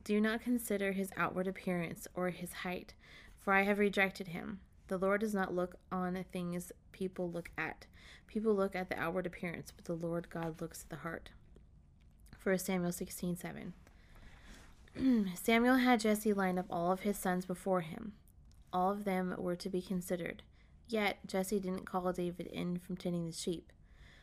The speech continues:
Was it this an oversight? An assumption? Maybe a judgment call? A deliberate choice? Overlooked by everybody else, but handpicked by God. Samuel passes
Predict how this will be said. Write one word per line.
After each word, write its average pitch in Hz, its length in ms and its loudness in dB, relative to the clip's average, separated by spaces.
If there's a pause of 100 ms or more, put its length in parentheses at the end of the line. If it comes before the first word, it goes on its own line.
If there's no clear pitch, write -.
(320)
Was 156 240 2
it - 140 -8
this 165 240 2
an 165 100 0
oversight? 233 680 0 (440)
An 190 160 2
assumption? 240 720 -2 (640)
Maybe 185 300 4
a 170 40 2
judgment 180 400 0
call? 190 400 2 (600)
A 185 80 4
deliberate 180 440 2
choice? 240 440 -4 (960)
Overlooked 220 480 6
by 185 120 4
everybody 180 440 2
else, - 400 -6 (340)
but 185 120 -2
handpicked 175 480 -2
by - 100 -4
God. 95 360 -6 (1400)
Samuel 226 340 4
passes 208 500 0